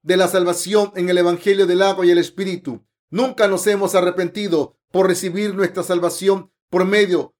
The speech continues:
de nuestra fe en Jesús, quien vino por el evangelio del agua y el espíritu. No nos avergonzamos por creer en Él. Más bien, estamos agradecidos con Dios por la más perfecta salvación y por el perfecto amor.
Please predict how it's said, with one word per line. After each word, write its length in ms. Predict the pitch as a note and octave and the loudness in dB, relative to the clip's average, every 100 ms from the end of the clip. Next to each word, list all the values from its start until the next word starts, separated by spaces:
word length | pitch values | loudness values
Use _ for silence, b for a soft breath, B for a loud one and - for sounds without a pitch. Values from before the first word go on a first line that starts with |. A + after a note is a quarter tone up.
| _ | _
de 120 | E3+ | -2
nuestra 380 | F#3 F#3 F#3 F3 | 0 0 0 -4
fe 240 | - G3+ G3+ | 4 4 4
en 80 | |
Jesús, 520 | G3 F3+ G#3 A3+ - _ _ | 2 -2 -2 -8 -10 _ _
quien 200 | - F#3+ | -2 0
vino 360 | F3 A3 G3+ F3+ | 0 -2 -2 -2
por 120 | F#3+ | -2
el 80 | F#3+ | 0
evangelio 500 | F#3 F3+ G3+ G3 F#3+ | 0 -2 2 4 4
del 160 | F3+ G3 | 2 2
agua 220 | F3+ F3+ | 2 2
y 40 | |
el 80 | F3+ | 0
espíritu. 580 | E3 - F#3+ D#3 G#2+ _ _ _ _ _ _ _ _ _ | -2 -4 -6 -6 -10 _ _ _ _ _ _ _ _ _
No 120 | D3+ A3+ | -2 0
nos 120 | A#3+ | 0
avergonzamos 840 | A#3+ A3+ G#3 F#3+ G#3+ F#3+ D#3+ - _ _ _ _ - | 2 2 0 2 2 2 -2 -6 _ _ _ _ 0
por 180 | F#3+ | 0
creer 300 | G3 G3 G3+ | 4 4 6
en 120 | F#3+ F#3+ | 4 4
Él. 380 | G#3+ D#3 - _ | 4 4 -4 _
Más 280 | B2+ F3+ F3 | -4 0 0
bien, 400 | G#3 G#3 E3 - _ | 2 0 0 -8 _
estamos 500 | E3 D#3+ G#3+ A3 A3 | -8 0 0 2 0
agradecidos 640 | A3 G3 F#3+ F#3 A#3+ G#3+ F3+ | 0 2 2 0 0 -2 0
con 200 | F3 E3+ | -4 0
Dios 380 | F#3+ F#3 - _ - | 2 0 -2 _ -6
por 140 | F#3 | 0
la 100 | F#3 | 2
más 200 | F#3 F3+ | 2 0
perfecta 500 | - F3+ F#3+ F#3+ G3 | 0 -2 0 -2 -2
salvación 720 | D#3+ F3+ F3 E3+ F#3+ F#3+ F3 _ - | -2 0 -2 -2 0 0 -2 _ -14
y 100 | G3 | -8
por 220 | F3 F#3+ | -2 0
el 120 | F#3 | 0
perfecto 480 | F#3+ F3 G3 F3+ F#3+ | -2 0 -2 0 -2
amor. 480 | F3 G#3+ F#3+ D3 | 2 2 2 -2